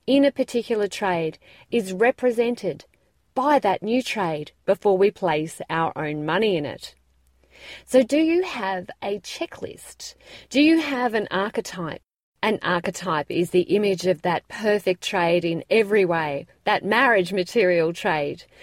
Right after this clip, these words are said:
that one that has the exact qualities that you believe will lead to greatness.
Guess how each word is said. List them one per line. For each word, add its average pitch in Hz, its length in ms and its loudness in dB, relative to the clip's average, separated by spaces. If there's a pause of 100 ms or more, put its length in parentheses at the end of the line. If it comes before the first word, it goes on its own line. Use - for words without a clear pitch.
(220)
that 247 220 2
one 226 380 0
that 185 160 2
has 196 340 -2
the 175 180 0
exact 165 600 -2
qualities 180 840 -4 (280)
that - 180 0
you 190 300 0
believe 175 460 0 (160)
will 196 220 4
lead 175 320 0
to - 120 -14
greatness. - 720 -10